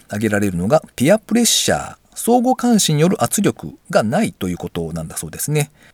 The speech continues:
要するに、人が近くにいるっていうその緊張感がないと集中力が維持ができなくなるということだそうです。で、この問題を解決するということで、えー、Zoomを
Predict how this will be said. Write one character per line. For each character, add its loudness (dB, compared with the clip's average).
要 6
す 2
る 2
に、 2
人 2
が 6
近 2
く 2
に 6
い 4
る 6
っ -2
て -2
い 0
う -4
そ -4
の -2
緊 2
張 2
感 0
が 0
な 0
い -6
と 0
集 -2
中 -2
力 -4
が 2
維 -10
持 -6
が 2
で -4
き -6
な -4
く -10
な 2
る 4
と -6
い -10
う -18
こ -14
と -10
だ -10
そ -10
う -20
で -14
す。 -6
で、 -4
こ 2
の 4
問 2
題 4
を 4
解 2
決 -2
す 0
る 2
と -4
い 2
う 0
こ -4
と -4
で、 2
え -6
ー、 -6
Zoom 2
を 2